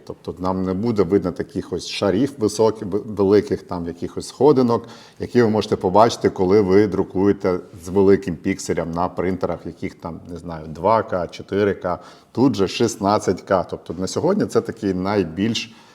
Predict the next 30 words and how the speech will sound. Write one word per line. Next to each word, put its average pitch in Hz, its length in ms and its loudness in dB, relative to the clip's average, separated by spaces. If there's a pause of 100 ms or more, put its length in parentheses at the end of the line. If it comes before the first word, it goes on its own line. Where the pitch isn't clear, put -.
(140)
дрібний 104 400 0
піксель 120 400 -2
для 92 220 -2
принтерів, 120 640 -2 (320)
і 120 460 0 (1000)
він 113 200 2
дасть 117 260 4
вам 95 120 2
максимально 110 580 0
гладеньку 90 540 -2
поверхню 90 460 -4
зубів, 82 340 -6
якщо 82 220 -8
ви 85 60 -2
будете 85 260 -12
друкувати. - 540 -10
Тобто - 200 -12
це 120 180 0
перше. 95 480 2 (100)
Ну, 185 200 0
звісно, 101 420 -6
чотирнадцять 101 720 -4
К 104 220 -2
це - 160 -10
теж 104 280 -2 (100)
був 95 180 -6
дуже 95 360 -4
маленький 90 460 -4
такий 82 220 -16
піксель, 107 380 -4